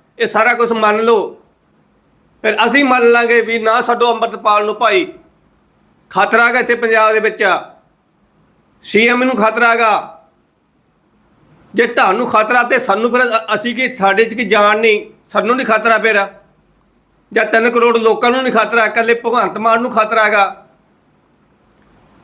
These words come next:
ਕੀ ਹੋ ਗਿਆ? ਪਹਿਲਾਂ ਆਮ ਮਿਲਦਾ ਹੁੰਦਾ ਸੀ, ਹੱਥ ਮਿਲਾਉਂਦਾ ਹੁੰਦਾ ਸੀ, ਮੰਜੇ ਤੇ ਬਹਿ ਕੇ ਰੋਟੀਆਂ ਖਾਂਦਾ ਹੁੰਦਾ ਸੀ, ਥੱਲੇ ਬਹਿ ਕੇ ਰੋਟੀਆਂ ਖਾਂਦਾ ਹੁੰਦਾ ਸੀ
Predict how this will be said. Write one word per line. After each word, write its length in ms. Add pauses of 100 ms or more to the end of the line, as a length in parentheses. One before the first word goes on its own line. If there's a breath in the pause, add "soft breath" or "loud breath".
(600)
ਕੀ 120
ਹੋ 160
ਗਿਆ? 100
ਪਹਿਲਾਂ 340
ਆਮ 500
ਮਿਲਦਾ 340
ਹੁੰਦਾ 280
ਸੀ, 100
ਹੱਥ 220
ਮਿਲਾਉਂਦਾ 380
ਹੁੰਦਾ 220
ਸੀ, 60
ਮੰਜੇ 300
ਤੇ 80
ਬਹਿ 140
ਕੇ 100
ਰੋਟੀਆਂ 360
ਖਾਂਦਾ 260
ਹੁੰਦਾ 180
ਸੀ, 60
ਥੱਲੇ 320
ਬਹਿ 160
ਕੇ 100
ਰੋਟੀਆਂ 340
ਖਾਂਦਾ 300
ਹੁੰਦਾ 280
ਸੀ 240